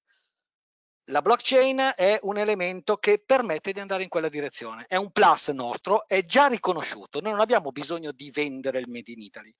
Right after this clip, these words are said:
noi abbiamo bisogno di attaccare sul Made in Italy, di proteggere il Made in Italy, e di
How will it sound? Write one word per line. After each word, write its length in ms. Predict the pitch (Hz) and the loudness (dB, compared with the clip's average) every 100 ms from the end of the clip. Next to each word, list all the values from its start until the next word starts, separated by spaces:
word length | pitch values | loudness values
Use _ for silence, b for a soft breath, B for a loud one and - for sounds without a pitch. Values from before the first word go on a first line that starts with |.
| B B B | B B B
noi 180 | 226 247 | 4 6
abbiamo 220 | 190 190 | 4 2
bisogno 340 | 185 220 208 | 2 2 4
di 260 | 160 180 147 | 2 0 -6
attaccare 680 | - 185 - - 220 254 202 | -2 -2 -2 -2 2 4 2
sul 160 | - 120 | -2 -8
Made 220 | 107 113 | -12 -16
in 80 | 120 | -14
Italy, 360 | 147 170 196 | -6 -4 -4
di 120 | 180 | -6
proteggere 680 | 147 160 160 247 233 156 120 | 2 2 4 4 2 2 -4
il 80 | 120 | -8
Made 220 | 117 110 | -18 -20
in 100 | 120 | -16
Italy, 420 | 131 - 185 240 - B B B _ - | -14 -8 -6 -8 -12 B B B _ 4
e 200 | 233 156 | 4 4
di 280 | 214 190 | -4 -8